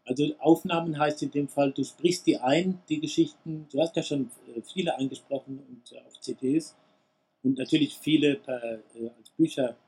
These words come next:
publiziert. Ich hatte dich vorhin schon mal gefragt, wie ist denn das bei dir, wann hast du eigentlich angefangen? Irgendwann muss ja die Initialzündung gekommen sein, äh, Geschichten zu denken, zu erfinden, zu schreiben und tatsächlich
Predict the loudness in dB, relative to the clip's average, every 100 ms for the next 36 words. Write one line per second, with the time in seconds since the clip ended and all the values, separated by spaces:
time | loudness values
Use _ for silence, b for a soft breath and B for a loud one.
0 | _ _ _ _ -8 -6 -8 -10 -4 -2
1 | -2 -8 -20 _ _ _ _ _ _ _
2 | -18 0 4 4 4 4 4 4 0 0
3 | -2 0 -2 0 -2 0 0 -2 -2 -2
4 | 0 -4 -6 -14 -2 -2 -2 -2 0 0
5 | -2 -4 -12 -10 -10 -8 -12 -14 -4 -4
6 | -2 -4 -6 -6 -6 -4 -2 -4 -4 0
7 | 2 0 -4 -4 -4 -2 -4 -4 -6 -8
8 | -8 -4 -4 -4 -6 -8 -10 _ _ _
9 | _ _ _ -2 0 0 -2 2 2 2
10 | -2 -2 -2 -6 0 2 2 0 0 0
11 | 0 -10 _ _ _ -8 -6 0 4 6
12 | 4 4 0 -2 0 2 4 2 0 -2
13 | -2 -2 -2 0 -2